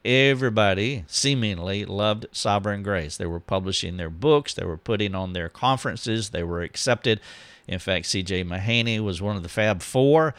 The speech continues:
as far as Together for the Gospel when that kicked up about two thousand and eight, whatever year that was, when they,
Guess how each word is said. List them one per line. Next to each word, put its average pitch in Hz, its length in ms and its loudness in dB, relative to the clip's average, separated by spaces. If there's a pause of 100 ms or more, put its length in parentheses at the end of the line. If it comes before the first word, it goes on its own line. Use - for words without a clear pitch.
(260)
as 98 160 -4
far 107 220 2
as 98 100 2
Together 104 360 2
for 110 120 -2
the 101 80 -2
Gospel 139 680 4
when 92 200 -2
that 104 200 -2
kicked - 320 -6
up 113 220 2
about 101 320 0
two 98 120 -4
thousand 98 520 -2
and 87 200 -8
eight, 107 360 -2
whatever 90 500 -4 (160)
year 107 240 2
that 98 220 0
was, 90 360 -4
when 92 140 -6
they, 95 260 -2